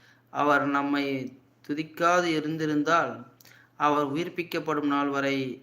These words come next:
அதன் வயிற்றிலேயே தங்கியிருப்பார். அவரை நோயுற்றாக வெட்ட வெளியில் எறிந்தோம்.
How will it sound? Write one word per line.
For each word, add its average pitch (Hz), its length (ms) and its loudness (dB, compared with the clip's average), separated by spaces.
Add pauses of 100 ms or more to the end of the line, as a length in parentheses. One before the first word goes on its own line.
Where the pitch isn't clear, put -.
அதன் 139 280 -2
வயிற்றிலேயே 151 540 -2
தங்கியிருப்பார். 135 680 -4 (1000)
அவரை 180 800 4 (120)
நோயுற்றாக 170 760 0
வெட்ட 151 340 -2
வெளியில் 156 460 0
எறிந்தோம். 147 540 2